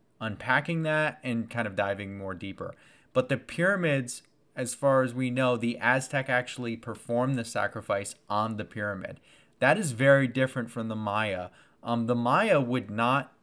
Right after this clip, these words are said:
do sacrifices on the pyramid. That is, that's a misunderstanding um, by a lot of people who th-, often just get the Maya and the Aztec m-,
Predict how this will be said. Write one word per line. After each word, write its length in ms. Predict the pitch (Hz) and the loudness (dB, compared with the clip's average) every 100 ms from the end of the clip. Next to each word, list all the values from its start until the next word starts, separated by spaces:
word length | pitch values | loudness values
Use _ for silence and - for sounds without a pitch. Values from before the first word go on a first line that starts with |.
| _ _ | _ _
do 220 | 131 120 | -2 -2
sacrifices 1040 | - 117 110 123 - 107 101 - 104 92 - | 0 0 0 -2 -6 -4 -4 -6 -10 -10 -10
on 240 | - 131 156 | 0 0 2
the 80 | 110 | -2
pyramid. 480 | 104 92 92 92 101 | -6 -8 -10 -4 2
That 260 | 127 - | 2 2
is, 260 | 131 120 - _ _ | -4 -6 -10 _ _
that's 160 | 143 156 | 0 2
a 40 | |
misunderstanding 1200 | 127 147 147 147 123 113 - 127 131 110 98 95 - _ _ 113 | 4 4 4 2 2 -2 -2 0 2 0 -4 -10 -18 _ _ -2
um, 360 | 117 113 104 | 2 2 2
by 140 | 117 113 | 4 4
a 80 | |
lot 320 | 107 110 113 123 | 4 2 4 2
of 220 | 113 - | -2 -6
people 560 | 120 104 110 98 98 - _ | -8 -4 -2 -2 -4 -12 _
who 360 | - 127 113 107 | -6 -4 -2 -6
th-, 100 | - _ _ _ - - | -12 _ _ _ -12 2
often 340 | 160 147 147 | 2 4 0
just 200 | 131 131 | 0 0
get 160 | 135 123 | 0 0
the 180 | 120 110 | -2 0
Maya 360 | 107 104 107 | 0 2 0
and 100 | 107 | -2
the 220 | 104 98 - _ | -6 -8 -14 _
Aztec 380 | 202 202 101 - | -2 0 -4 -4
m-, 100 | 123 | -10